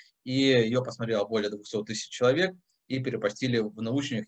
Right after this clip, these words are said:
и медицинских группах. То есть вообще скринлайв, э, и мокюментари дает, э, дополнительные инструменты к комедии, более современные, более понятные. А,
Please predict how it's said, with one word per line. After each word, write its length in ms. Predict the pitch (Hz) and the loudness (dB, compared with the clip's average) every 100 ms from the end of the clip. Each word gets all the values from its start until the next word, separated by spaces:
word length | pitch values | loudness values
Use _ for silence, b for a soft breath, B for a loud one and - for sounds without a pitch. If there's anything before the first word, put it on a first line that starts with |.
| - | -4
и 220 | 123 120 | -2 0
медицинских 560 | 107 110 107 113 110 101 | 0 -2 -4 -6 -8 -6
группах. 360 | 110 107 - - | -6 -6 -8 -16
То 240 | _ _ | _ _
есть 80 | - | -14
вообще 340 | 107 110 90 | -6 -2 -2
скринлайв, 760 | - - - - 110 135 160 - _ b b b b | -2 -14 -14 -6 0 4 4 0 _ b b b b
э, 160 | - 107 | -8 -4
и 140 | 113 | 0
мокюментари 560 | 120 120 123 143 143 107 | 0 2 2 0 0 -2
дает, 420 | 104 101 120 131 | 0 2 2 2
э, 380 | 104 101 98 95 - - | 0 2 0 -2 -8 -6
дополнительные 640 | 117 120 131 131 117 101 | -2 0 -2 -2 -4 -6
инструменты 480 | - 110 104 - 98 | -8 -4 -4 -4 -12
к 140 | - - | -20 -10
комедии, 520 | 101 101 87 90 90 - _ _ - | -8 -6 -8 -10 -14 -16 _ _ -18
более 460 | 98 110 104 98 | -4 0 2 2
современные, 600 | - 104 110 135 151 101 | 0 -4 -2 0 0 -2
более 400 | 90 110 107 95 - b b b _ _ | -2 0 2 0 -2 b b b _ _
понятные. 600 | 101 110 95 80 - - _ _ b b b b b b | -4 -2 -2 -4 -8 -20 _ _ b b b b b b
А, 500 | - 101 101 95 87 | -2 2 4 4 2